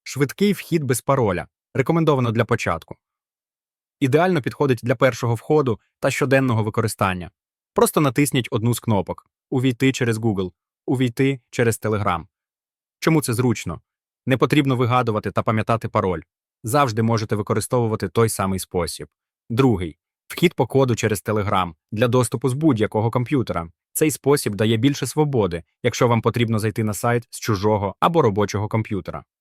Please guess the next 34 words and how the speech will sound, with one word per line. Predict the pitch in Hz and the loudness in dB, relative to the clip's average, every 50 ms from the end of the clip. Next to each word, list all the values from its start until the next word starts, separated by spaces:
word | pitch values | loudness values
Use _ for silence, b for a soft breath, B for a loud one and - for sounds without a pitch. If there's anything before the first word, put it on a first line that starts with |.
| _ _ _ _ _ _ _ _ - | _ _ _ _ _ _ _ _ 0
Як | 123 160 180 - | 2 2 2 2
це | - 139 | -2 -4
працює? | 117 - 123 113 - - 101 92 87 80 - _ _ - - | 0 -2 -2 -2 -2 -4 -2 -2 -4 -4 -8 _ _ -4 -2
Обираєте | 143 120 131 123 123 127 120 110 - - - | 0 2 2 2 2 2 0 0 -2 -4 -2
«Увійти | 143 123 113 123 117 - - 139 120 | -2 -2 0 0 -2 0 0 -2 0
по | - 110 | 0 -2
коду | - - 127 131 127 123 | -2 0 -2 0 0 -2
через | 120 - 110 104 104 - | -2 -2 -2 -2 -2 -4
Telegram». | - 117 110 107 92 98 90 82 80 - _ _ _ _ _ _ _ - | -4 -4 -4 -2 -2 -2 -4 -4 -4 -8 _ _ _ _ _ _ _ -2
На | 135 131 | 0 0
екрані | 127 - 131 135 139 143 135 | 0 2 2 0 2 2 0
з'явиться | 110 120 123 120 117 110 - 117 107 | 2 2 2 2 0 0 -2 -4 -2
поле | - 131 131 127 120 | 0 0 2 2 2
для | 104 113 117 | 2 0 0
вводу | 104 101 110 113 107 117 123 | 0 2 0 0 0 0 0
логіну. | 123 123 117 101 87 92 85 80 76 _ _ _ _ - - | 2 2 2 2 0 -2 -8 -10 -14 _ _ _ _ -10 -6
Вводите | 101 113 131 139 123 123 - 120 | -2 2 2 2 2 0 -2 -4
свій | 113 - 120 120 120 | -6 -2 -2 0 0
логін. | 110 110 104 98 87 87 82 - _ _ _ _ - | 2 2 0 0 -2 -4 -10 -14 _ _ _ _ -4
Відкриваєте | 123 123 - 156 143 135 143 139 131 - 113 | -4 -2 0 2 2 4 4 2 2 0 -4
свій | - - 127 123 | -2 0 0 0
Telegram | 117 - 120 120 113 113 120 117 110 | 0 0 0 2 2 2 2 2 2
на | 110 107 | 0 -2
смартфоні, | 98 - 123 117 - - - 120 107 98 90 82 - _ _ _ - | -2 -2 -2 -2 -2 -2 0 0 0 0 -2 -6 -10 _ _ _ -4
де | 104 127 123 | 0 0 2
ви | 117 139 139 127 | 4 4 4 4
вже | 107 110 - | 2 0 -4
авторизувались | - - - 120 117 107 113 107 110 110 107 98 - | -4 -2 -2 -2 -2 0 0 0 0 0 0 -2 -4
раніше. | 101 107 107 101 92 87 - - - _ _ _ _ _ - | -4 -2 -2 -2 -2 -4 -8 -14 -18 _ _ _ _ _ -2
Вам | 113 131 135 127 | 0 0 0 2
прийде | - 139 131 117 107 | 2 2 2 2 0
повідомлення | - 110 110 110 120 120 117 113 110 107 107 | -2 -2 0 2 2 2 2 2 0 0 -2
з | 104 - | -4 -6
кодом. | - 110 104 95 85 87 82 | -2 0 0 0 0 -4 -8